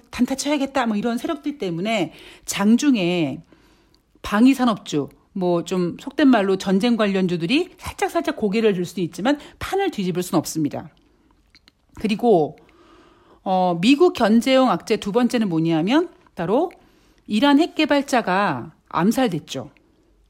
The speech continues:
이란에서는 이렇게 얘기합니다. "저거 저거 이스라엘 새끼가 한 짓이야. 그런데 이스라엘 뒤에는 미국 새끼들이 있어." 그래서 중동 지역의 긴장감, 그리고 중동 지역의 긴장감은 늘 있습니다만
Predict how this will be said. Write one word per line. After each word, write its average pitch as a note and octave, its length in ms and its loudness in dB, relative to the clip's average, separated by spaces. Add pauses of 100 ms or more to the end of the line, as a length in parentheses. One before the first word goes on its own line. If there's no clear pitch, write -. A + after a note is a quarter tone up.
(380)
이란에서는 C4 560 4
이렇게 G3+ 300 0
얘기합니다. C3+ 560 -2 (420)
"저거 G3+ 320 0
저거 G3+ 400 2
이스라엘 G3+ 480 2
새끼가 F#3+ 320 -2
한 G3 140 2
짓이야. D3 500 -2 (380)
그런데 G#3+ 300 2
이스라엘 G3 440 2
뒤에는 F#3+ 460 2 (200)
미국 G3+ 380 0
새끼들이 F3+ 460 0
있어." D3+ 400 -2 (840)
그래서 G#3 400 0
중동 C#4 640 4
지역의 C4+ 420 0
긴장감, F#3+ 760 0 (680)
그리고 A#3 260 0
중동 C#4+ 460 4
지역의 C#4 340 4
긴장감은 A3 800 0
늘 D#4 360 6
있습니다만 E3+ 960 2